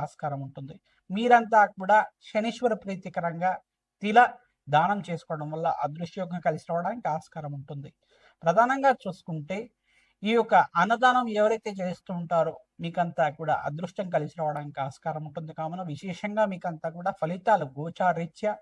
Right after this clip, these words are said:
మీ యొక్క జాతకానికి అంతా కూడా విశ్లేషణ చేయడం జరుగుతుంది. జన్మజాతకమే ప్రధానమైన జాతకంగా ఉంటుంది. జన్మజాతకంలో ఉండే గ్రహాలకి, వాటి ప్రభావం అంతా కూడా, దోషాలకంతా కూడా నివారణ చేసుకుంటే కనుక అదృష్ట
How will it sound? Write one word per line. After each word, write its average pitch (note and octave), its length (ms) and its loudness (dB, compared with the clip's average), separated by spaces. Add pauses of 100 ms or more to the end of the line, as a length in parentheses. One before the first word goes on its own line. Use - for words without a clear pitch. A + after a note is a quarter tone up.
(380)
మీ F3+ 160 -6
యొక్క G3+ 140 -6 (120)
జాతకానికి A3 640 2
అంతా F#3 180 -2 (100)
కూడా F3 180 -12
విశ్లేషణ E3+ 480 -10
చేయడం D#3+ 300 -4
జరుగుతుంది. E3 420 -12 (400)
జన్మజాతకమే G#3+ 880 4
ప్రధానమైన F#3+ 440 0 (100)
జాతకంగా F3 520 -2
ఉంటుంది. E3+ 280 -10 (100)
జన్మజాతకంలో G#3+ 840 2
ఉండే A#3 200 0 (420)
గ్రహాలకి, G#3 840 4 (200)
వాటి E3+ 220 0 (100)
ప్రభావం G3+ 440 2
అంతా F3+ 300 -2
కూడా, F3 200 -10
దోషాలకంతా F3+ 720 -2 (120)
కూడా G3 180 2 (460)
నివారణ A#3+ 520 6 (120)
చేసుకుంటే E3 580 -10
కనుక D3 240 -8 (560)
అదృష్ట G#3 380 -6